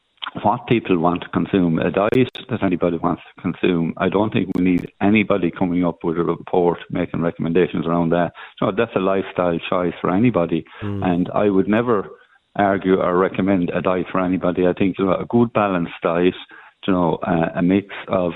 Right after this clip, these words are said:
Speaker 1: of
Speaker 2: Do you think it's a bit nanny
Speaker 1: healthy
Speaker 2: statist
Speaker 1: vegetables, meat,
Speaker 2: by the,
Speaker 1: whatever,
Speaker 2: the
Speaker 1: is,
Speaker 2: Citizens'
Speaker 1: is
Speaker 2: Assembly? Do you think it's a bit nanny statist to start telling people what they should eat?
Speaker 1: I, I do. I believe that, that the, for certain, Shane, I mean, that has to be, uh, each in-, individual's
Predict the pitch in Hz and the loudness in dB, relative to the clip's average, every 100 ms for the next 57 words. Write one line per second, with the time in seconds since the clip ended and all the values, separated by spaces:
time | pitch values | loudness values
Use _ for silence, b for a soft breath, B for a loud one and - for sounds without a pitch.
0 | - 87 80 - 135 135 120 127 127 123 | -2 -2 -2 -2 0 0 0 0 2 2
1 | 127 127 95 104 95 117 131 101 87 98 | 2 0 0 2 2 2 2 2 2 4
2 | 107 127 120 - 123 - 208 110 139 120 | 4 4 2 0 0 0 -2 0 0 0
3 | 113 117 113 - 120 117 120 110 113 107 | -2 -2 -2 0 -2 0 -2 -2 -4 -6
4 | 113 113 110 110 107 - 117 110 113 113 | -4 -4 -2 -2 -4 -2 -2 -2 -6 -8
5 | - 107 98 - 104 101 107 98 104 - | -2 -2 0 -2 -2 -2 -2 0 -2 -2
6 | 107 - 107 - 113 120 - - _ _ | -4 -4 -6 -6 -6 -6 -8 -16 _ _
7 | _ _ _ _ _ - - 113 98 98 | _ _ _ _ _ -8 -2 -2 -2 -2
8 | 92 82 92 120 135 95 85 87 92 92 | 0 4 6 6 2 0 0 2 4 2
9 | - 80 - - 95 87 92 - 127 - | 0 -4 -2 -2 -2 0 -2 -2 -10 -16
10 | - - - 98 113 - 101 - 98 90 | -10 -8 -2 -2 -2 -2 -2 0 0 2
11 | 90 85 98 90 90 80 101 95 104 90 | 0 0 -2 0 0 0 -2 -2 -4 -4
12 | - 87 85 82 85 - - 87 85 - | -6 -4 0 0 0 -6 -4 -2 -2 0
13 | 110 95 101 95 - - 113 92 92 95 | 2 2 0 -2 -4 -6 -2 0 2 0
14 | 90 87 | 2 0